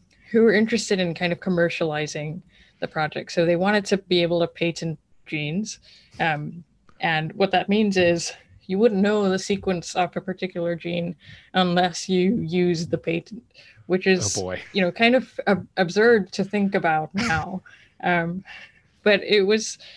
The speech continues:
Speaker 1: it was, I think, common in some other, um,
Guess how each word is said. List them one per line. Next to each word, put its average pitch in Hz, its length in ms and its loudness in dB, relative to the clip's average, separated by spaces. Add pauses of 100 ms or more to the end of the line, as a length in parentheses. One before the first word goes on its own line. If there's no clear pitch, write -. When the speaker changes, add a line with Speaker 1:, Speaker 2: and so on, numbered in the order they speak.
(240)
Speaker 1:
it 208 80 2
was, 220 140 0
I 233 100 4
think, 247 440 0 (140)
common 214 360 2
in 175 180 0
some 180 300 0
other, 160 420 0 (320)
um, 151 360 -6